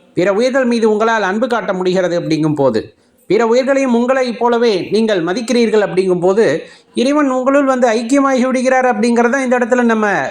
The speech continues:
தெளிவா தெரிந்து கொள்ள வேண்டிய விஷயம். ஆனா இதுல ஒரு சூட்சமமும் இருக்கு.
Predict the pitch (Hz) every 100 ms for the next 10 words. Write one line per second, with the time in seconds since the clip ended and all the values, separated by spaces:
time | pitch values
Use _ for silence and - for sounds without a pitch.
0 | - 214 247 240 208 247 254 247 233 208
1 | 190 170 170 165 107 - _ _ _ _
2 | _ _ _ _ - _ _ _ _ 226
3 | 277 247 254 262 131 - - 214 262 247
4 | 214 190 294 302 277 269 262 247 214 160
5 | -